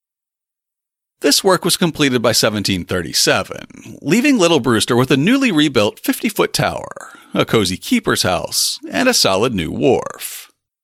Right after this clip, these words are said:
However, the wooden casing that now reinforced the tower left it even more susceptible to damage by fire.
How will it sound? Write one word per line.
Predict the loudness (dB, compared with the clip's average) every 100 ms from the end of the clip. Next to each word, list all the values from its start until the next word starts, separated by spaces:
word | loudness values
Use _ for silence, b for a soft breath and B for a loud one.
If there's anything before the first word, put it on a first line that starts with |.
| _ _ _ _ _ _ _ _ _ _ _ _ -2
However, | 4 4 4
the | 2
wooden | 4 4 4 0
casing | 2 0 2 2
that | 0
now | -2 0 2
reinforced | 2 2 2 0 0
the | -2
tower | -4 0 2 2 2 2 0 -6 -10 -6
left | -4 -2 -4
it | -4 -4
even | -2 2 2
more | 2 2 2
susceptible | 2 0 -2 -4 -2 0
to | 0
damage | 0 -2 -4 -6
by | -6
fire. | 0 2 2 -2 -12 -16